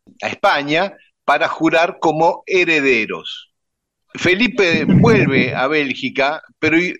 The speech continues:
Isabel le pide a Juana que se quede en España porque así, eh,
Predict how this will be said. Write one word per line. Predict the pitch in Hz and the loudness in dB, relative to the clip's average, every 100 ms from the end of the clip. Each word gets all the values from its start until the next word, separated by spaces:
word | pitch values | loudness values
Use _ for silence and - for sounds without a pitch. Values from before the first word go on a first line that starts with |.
| _ - | _ -12
Isabel | 170 190 185 208 208 | -6 0 2 2 0
le | 185 | -2
pide | - 180 170 160 - | -2 0 0 0 -2
a | 131 | -4
Juana | - 170 175 - | -2 0 2 2
que | - | 4
se | 160 156 | 4 2
quede | - 160 135 127 139 151 _ _ _ _ | 0 2 2 2 2 -2 _ _ _ _
en | 120 131 | -6 -4
España | 131 - 170 156 143 139 143 143 - - _ _ | -4 0 0 2 -2 -4 -6 -6 -14 -20 _ _
porque | 113 123 120 139 135 127 123 113 110 98 | 0 0 0 2 4 4 2 0 0 0
así, | 110 - 139 135 | -2 -2 0 2
eh, | 120 104 90 92 90 80 | 0 -2 -6 -8 -8 -10